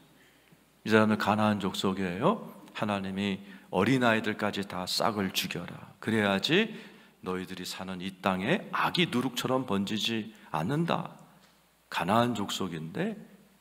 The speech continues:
꾀를 냅니다. 먼 나라 사람인 것처럼 곰팡이 핀 떡과 또 헤어진 신발과 옷을 입고 마치 가나안 족속이 아닌 것처럼 먼 데서 온 사람처럼 와서는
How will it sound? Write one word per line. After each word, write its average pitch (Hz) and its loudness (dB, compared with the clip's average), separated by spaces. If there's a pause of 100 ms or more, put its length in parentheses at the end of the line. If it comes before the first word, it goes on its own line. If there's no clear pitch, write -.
꾀를 175 4
냅니다. - -10 (320)
먼 - 0
나라 147 -2 (260)
사람인 120 -2
것처럼 113 -4 (380)
곰팡이 107 -2
핀 98 -6 (600)
떡과 95 -2 (540)
또 95 -4
헤어진 127 2
신발과 101 -2
옷을 95 -2
입고 123 0 (200)
마치 - 0
가나안 139 4
족속이 135 0
아닌 147 0
것처럼 156 -2
먼 269 0
데서 208 6
온 180 2
사람처럼 151 4
와서는 113 6